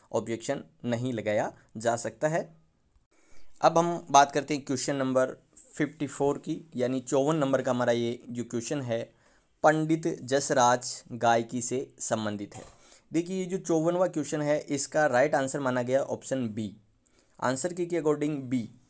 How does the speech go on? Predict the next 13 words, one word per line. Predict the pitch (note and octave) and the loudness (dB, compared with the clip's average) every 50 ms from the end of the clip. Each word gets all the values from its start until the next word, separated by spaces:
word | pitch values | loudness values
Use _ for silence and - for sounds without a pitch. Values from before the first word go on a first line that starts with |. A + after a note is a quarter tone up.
| _ _ _ - | _ _ _ -8
मेवाती। | - A#2+ A#2+ B2 B2 A#2+ A#2 A2 - - G2+ - - _ - | -4 0 2 2 4 6 4 4 2 -2 -10 -16 -18 _ -8
जबकि | B2+ C#3 C#3 C#3+ E3 | -6 -6 -6 -6 -4
देखिए, | D#3+ D#3 D3+ D3 - E3 E3+ F3 E3+ E3+ A#2+ | -2 -2 -2 0 0 0 0 0 -2 -2 -2
मेवाती | A#2+ A#2+ A#2+ B2+ C3 C#3 C#3+ C3+ - D#3+ D#3 D#3 D3+ - - - - _ _ - | -2 0 2 2 4 2 2 0 -2 -6 -8 -8 -8 -10 -16 -20 -20 _ _ -8
घराना | G#2+ B2 C3 C#3 D#3+ F3 F3+ E3+ | -6 4 6 8 8 8 8 4
है, | E3 D3 C#3+ D3 D3 | 4 2 2 0 0
ये | C3 C#3 C3+ | 0 -2 0
गायकी | A#2 A#2 A2+ A2+ A#2 A2+ - _ - - B2+ | 2 2 2 2 2 -2 -6 _ -10 -10 -8
की | A#2+ C3 C3 | -6 -6 -4
कोई | B2+ B2+ A#2+ | -4 -4 -4
शैली | - - A2+ G#2+ G#2+ B2 E3 - - - _ - | -2 -2 -2 -2 -2 -4 -6 -8 -10 -16 _ -8
नहीं | A2+ A2+ A2 A#2+ B2+ D3 C#3+ | -6 -4 -4 -2 -2 -2 -2
है, | C3+ C3+ C#3 - | -2 -4 -6 -8